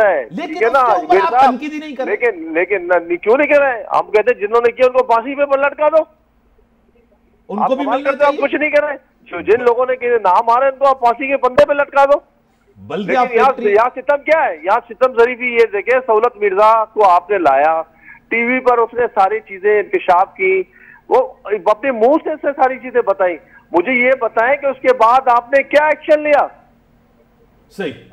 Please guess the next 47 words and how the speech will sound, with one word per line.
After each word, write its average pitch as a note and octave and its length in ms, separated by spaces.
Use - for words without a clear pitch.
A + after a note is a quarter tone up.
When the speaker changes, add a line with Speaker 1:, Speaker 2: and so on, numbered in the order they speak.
Speaker 1:
आप D4+ 340
उसने C#4+ 320
जिन B3 180
जिन C4 140
लोगों C4 240
के C4 140
नाम G3+ 380
दिए, G#3+ 400
किन A#3 160
के A#3 160
कहने A3 260
पे A3 160
कत्ल F#3 340
किए, A3 280
किन A3 180
के G3+ 380
कहने F#3+ 260
पर G3 180
उन्होंने F#3+ 340
व-, E3 220
दूसरे E3+ 280
वारदातें E3+ 460
की, G#3+ 160
आपने C#4+ 220
उनका C#4+ 200
क्या D4+ 200
बिगाड़ा? C4+ 400
Speaker 2:
सही, D3+ 280
सही F3 160
शकुर D3 240
साहब, B2 220
बड़ी F#3+ 200
मेहरबानी A#3 340
शकुर E3 220
साहब, F#3+ 160
Speaker 1:
बस। C3+ 120
Speaker 2:
बड़ी D#3+ 140
मेहरबानी, F#3 320
आपने E3+ 240
time F#3+ 300
दिया। F#3 160
ना B2+ 100
break D3+ 200
जो E3+ 80
time D#3 200
थियो D3+ 180
आहे, C3+ 100